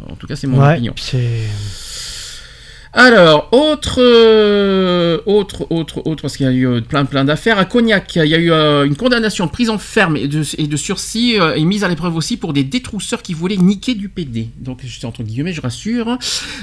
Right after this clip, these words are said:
Speaker 1: Donc, ils comparaissaient le mardi vingt-neuf mai deux mille dix-huit devant le tribunal correctionnel d'Angoulême pour vol avec violence en réunion et en raison de l'identité sexuelle de la victime. Dans la nuit du quatre au cinq novembre deux mille dix-sept, c'est, c'est l'affaire qui remonte en novembre deux mille dix-sept, les trois complices ont en effet agressé un homme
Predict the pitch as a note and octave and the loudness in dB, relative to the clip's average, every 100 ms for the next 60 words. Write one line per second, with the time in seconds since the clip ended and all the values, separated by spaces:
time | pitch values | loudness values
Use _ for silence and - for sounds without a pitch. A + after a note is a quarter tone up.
0 | B2 G3+ G3 G#3 C4 B3+ C4+ C4 - B3+ | 2 2 2 -2 -2 0 2 0 0 0
1 | B3 A3 F3+ F#3 B3 B3+ A#3+ A#3+ A#3+ A#3+ | 2 2 2 4 2 2 0 2 0 0
2 | A3+ G3+ A3 F#3+ A#3+ A#3 G#3 G3+ A3+ F#3 | -2 0 -2 0 0 0 -2 -2 0 0
3 | F#3 F#3 G#3+ F#3 D#3+ D3 - C#4 B3 A#3 | 0 0 2 4 2 0 -2 0 2 0
4 | G3+ E3+ G3 G3+ - G3 E3 D#3+ B3 G#3 | 0 -2 -4 -6 -2 0 0 2 2 2
5 | G#3+ F#3 C#3 - C#3 C3+ A3 A3+ D3+ D3 | 0 2 0 -2 -6 0 2 4 2 -2
6 | D#3+ A#3+ G3+ D3+ C#3+ G3+ G#3+ F#3+ D#3 D#3 | -4 -4 -4 -4 -4 0 0 0 0 2
7 | E3 D3+ G#3+ F#3+ F3+ B2+ B2 C#3 E3+ F#3+ | 0 2 0 0 -2 -2 0 0 0 -2
8 | F3 D3+ C#3+ A2+ - G#2+ A2+ A#2+ - A3+ | -2 -6 -6 -6 -4 -4 -2 -2 -4 -2
9 | A#3+ A#3+ - - - - - B3 C#4+ A3 | 0 -2 -8 -18 -18 -16 2 4 4 4
10 | A#3+ G3 - G#3 - D3+ F3+ E3 D3 C3+ | 2 -2 -2 -2 -2 -4 -4 -2 -2 0
11 | C3 C#3+ F3+ C#4 - B2+ C3 B2 A#2+ C#3+ | 0 0 -2 -6 -6 -6 -4 -4 -4 -4
12 | C3+ B2 B2 A#2 A#2 A#2 B2 B2+ D3 F3 | -4 -2 -2 -2 0 0 0 0 0 -2
13 | F3+ A#3+ - E3 - D4+ D4+ A#3 G#3+ B3 | -2 -2 0 -4 -2 -4 -2 -4 -2 -4
14 | G#3+ E3 F3 F#3 F3 F#3 F3+ F#3 - B2+ | -2 -2 0 0 -2 -6 -4 -4 -2 -4
15 | C3+ A3 | -2 -2